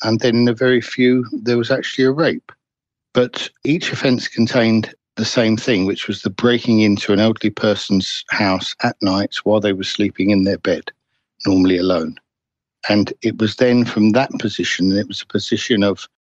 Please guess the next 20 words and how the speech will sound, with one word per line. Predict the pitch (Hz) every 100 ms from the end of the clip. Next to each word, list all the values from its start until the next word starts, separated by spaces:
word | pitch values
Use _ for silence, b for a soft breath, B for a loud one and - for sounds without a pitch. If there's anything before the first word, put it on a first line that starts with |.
| _ _ _ _ _ -
well, | 180
we | 196
don't | 190 190
know. | 143 101
We | 120
don't | 147 190 151
know | 156
what | 139
his | 107 113
motivation | 101 - 101 95 - 98
was. | -
It, | -
it | 147 156
certainly | - 202 196 175 139 135
wasn't | 131 139 127 - 107
really | 120 127 120 113
financial | - 117 110 110 - 104
gain, | - 120 101 98
because | 113 147 135 -
he | 147 143